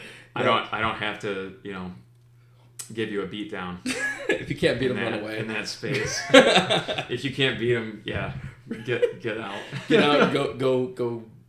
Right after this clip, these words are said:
Speaker 2: uh, run go-karts indoors and throw murder weapons against a wall.
Speaker 1: Yeah.
Speaker 2: <laughs> So, anyways, uh, so what is your role with Alma Tire? You, t-, you talked, you know, Dick's still around. He's majority owner. You got your uncle and your dad that are doing things.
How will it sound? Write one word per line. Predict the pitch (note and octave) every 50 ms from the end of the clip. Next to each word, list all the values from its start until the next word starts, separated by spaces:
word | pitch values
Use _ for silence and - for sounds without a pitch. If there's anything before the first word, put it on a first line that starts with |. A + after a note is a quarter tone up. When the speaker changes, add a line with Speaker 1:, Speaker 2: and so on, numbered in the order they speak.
| _ -
Speaker 2:
uh, | F2+ G2 F#2 G2+ G#2+
run | A#2 A2 A2+
go-karts | A2 A2+ A2 G#2+ - G2+ G2+ G2 -
indoors | G2 G#2 G2 G2+ G2+ G2+ -
and | G2+ G2+ -
throw | A2+ A2 G#2 G2 G2+ G#2 A2
murder | A2+ G#2 F#2+ G2
weapons | G2+ G2+ - - G#2+ G#2
against | G2 G#2 G2+ - -
a | G2+
wall. | G2+ G#2 G#2 - - - - - - - - - - - G2+ - - -
Speaker 1:
Yeah. | - - - - - -
Speaker 2:
<laughs> | - D#3+ - - G#4+ A#4+ C5 - B3 - - G3+ F3+ - A3+ F#3+ - - C#4 E4 D#4+ C#4+ C4 - A#3 G#3+ E3 A#2+
So, | - - F#3 F3 F3
anyways, | E3+ F3 F3 E3+ E3 D3 C#3+ C3+ C#3
uh, | C3 C#3 C#3 C3 B2+ A#2+ A#2+ - -
so | - E3 C#3+
what | C3+ A#2+ C3 D#3+ G3 B3
is | A3+ F3+ C#3+ D3
your | D3 D3 C3+
role | A2+ G#2 G#2 G#2 F#2+ E2+ - G2 G2+
with | G#2 G#2 G2 - - - -
Alma | G#2+ A2 G#2
Tire? | G#2 A2 A2
You, | A2 B2+ B2+
t-, | B2+ -
you | C3+ C#3
talked, | C#3+ D#3 D3+ C#3+ C3+ -
you | B2+ A#2+
know, | A#2 A2 A2
Dick's | G#2+ C#3 C#3+ C#3+ -
still | - - D3 C3+ C3
around. | B2+ A#2+ B2 A#2+ A#2 A#2
He's | A#2 A2+ B2
majority | A2+ A2+ A#2 A#2 A#2+ A#2+ A#2 A#2
owner. | A#2 A#2 A2+ A2+ A#2 A#2 A2+
You | A2+ A#2+ A#2
got | B2+ B2 A2+
your | A#2+ A#2+ A#2+
uncle | A#2+ A#2 - B2+
and | A#2 A#2
your | A2+ G#2+
dad | A#2 A2+ A#2 A#2 B2
that | A#2 A2+
are | A2
doing | A2 G#2+ A2 A2+ A2+
things. | A#2 A#2+ A#2+ A2+